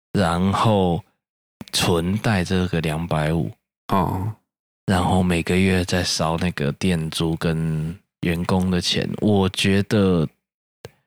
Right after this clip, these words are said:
Speaker 1: 你那个点真的要有够棒，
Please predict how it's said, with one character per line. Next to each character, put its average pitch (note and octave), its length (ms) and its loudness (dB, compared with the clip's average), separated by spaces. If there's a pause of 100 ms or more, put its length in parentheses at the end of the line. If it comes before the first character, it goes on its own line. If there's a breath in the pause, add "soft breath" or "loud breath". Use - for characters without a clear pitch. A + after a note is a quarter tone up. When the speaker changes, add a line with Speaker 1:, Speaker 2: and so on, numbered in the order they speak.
(580)
Speaker 1:
你 F#2+ 120 0
那 A2+ 140 4
个 A2+ 80 2
点 D#2+ 260 -4
真 G2 160 0
的 G2 80 2
要 G2 260 2 (800)
有 E2 180 0
够 G2 220 0
棒， E2+ 300 -4